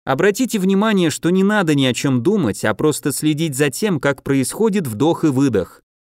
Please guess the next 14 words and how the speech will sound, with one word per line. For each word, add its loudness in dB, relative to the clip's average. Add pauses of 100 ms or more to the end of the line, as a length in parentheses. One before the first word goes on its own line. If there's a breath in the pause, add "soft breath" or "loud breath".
(120)
Это 0
начинание 2
может 0
оказаться 0
не 2
слишком -2
успешным -2 (200)
в -14
шумном 2
офисе -2
или 0
в -2
заводском 0
цехе -2